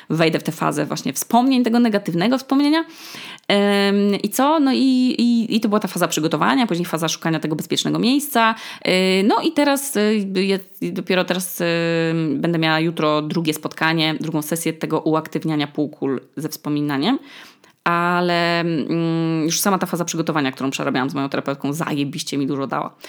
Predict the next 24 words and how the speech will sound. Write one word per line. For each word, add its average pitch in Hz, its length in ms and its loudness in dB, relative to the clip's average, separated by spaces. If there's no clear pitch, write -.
Także 170 420 0
Chryste, 160 400 0
no, 147 220 -2
to - 80 -14
jest - 180 -8
takie 202 200 -4
szczęście, 180 380 0
że 165 80 2
ją 165 100 2
wyszuki-, 220 460 2
<laughs> - 0 -
wyszukałam 226 520 4
w - 20 -8
tych 185 200 2
Googlach 175 420 2
i 175 40 -6
takie 269 320 2
szczęście, 226 340 2
że 180 100 0
istnieje 165 540 2
gdzieś 143 400 0
na 165 60 -2
horyzoncie 156 420 2
ulga. 143 500 0